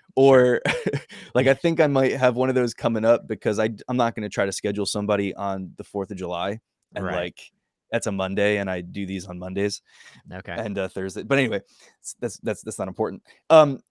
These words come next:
Speaker 2: the, but yeah, man, just connecting with people and like, um, i-, it's, it's been a really cool just avenue for, like, reaching out to, like, somebody like you,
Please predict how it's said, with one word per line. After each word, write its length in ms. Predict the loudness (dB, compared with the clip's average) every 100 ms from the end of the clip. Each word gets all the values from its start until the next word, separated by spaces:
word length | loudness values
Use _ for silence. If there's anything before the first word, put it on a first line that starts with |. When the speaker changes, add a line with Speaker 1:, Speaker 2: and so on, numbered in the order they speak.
| _
Speaker 2:
the, 520 | -6 4 6 8 6 4
but 180 | 4
yeah, 180 | 8 8
man, 220 | 6 2
just 220 | 0 -2 0
connecting 440 | 0 0 -2 -4
with 140 | -4
people 460 | -6 -6 0 0 0
and 180 | -2 -2
like, 340 | -2 -4 -6
um, 480 | -6 -6 -6 -8 -12 -8
i-, 40 | -6
it's, 340 | -4 -4 -2
it's 220 | -2 -2 0
been 160 | 2
a 80 | 4
really 340 | 4 4 2
cool 640 | 0 -2 0 2 2 2 -4 _ _ _ _ _ _ _ _ _ _ _ _
just 300 | -2 0 -2 -10 _ _ _ 0
avenue 460 | 4 6 4 2 -2
for, 320 | 0 2 2
like, 220 | 2 0 0
reaching 360 | -4 -4 -2
out 240 | 0 -2 -4
to, 440 | -2 2 2 2
like, 180 | 2 0
somebody 260 | 0 2
like 220 | 4 2 4
you, 340 | 4 4